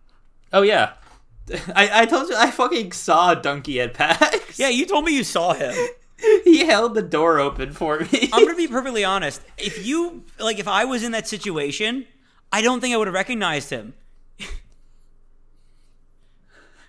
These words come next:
Speaker 2: But, like, what, like,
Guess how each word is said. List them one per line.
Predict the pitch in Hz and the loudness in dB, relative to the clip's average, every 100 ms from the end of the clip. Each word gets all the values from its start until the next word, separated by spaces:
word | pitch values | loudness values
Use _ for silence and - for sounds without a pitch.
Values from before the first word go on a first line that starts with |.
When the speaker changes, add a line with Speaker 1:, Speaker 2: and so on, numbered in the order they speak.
| _ | _
Speaker 2:
But, | 226 262 | -4 2
like, | 226 214 - - _ _ - - - - - _ - - - - - - - 151 | 2 2 -4 -20 _ _ -20 -20 -20 -20 -20 _ -20 -20 -20 -20 -20 -20 -20 -20
what, | 208 294 339 233 | -8 -6 -6 -4
like, | 277 | -6